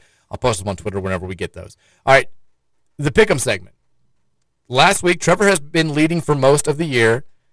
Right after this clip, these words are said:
He was up by two going into last week. We differed on, I think, five games, uh, wh-, whatever it was, four games. I won three of them. He only won one of them. He went three and seven overall. I went six and four.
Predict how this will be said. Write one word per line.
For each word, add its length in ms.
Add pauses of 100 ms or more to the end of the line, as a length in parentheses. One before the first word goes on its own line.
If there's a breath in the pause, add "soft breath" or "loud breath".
He 140
was 120
up 160
by 120
two 280
going 220
into 140
last 240
week. 160
We 80
differed 320
on, 100
I 80
think, 220
five 480
games, 640
uh, 240
wh-, 400
whatever 240
it 80
was, 280 (140 soft breath)
four 220
games. 320 (640)
I 100
won 160
three 240
of 80
them. 300 (680)
He 160
only 140
won 160
one 140
of 40
them. 140
He 100
went 160
three 280
and 100
seven 300
overall. 500 (1800)
I 60
went 160
six 200
and 100
four. 260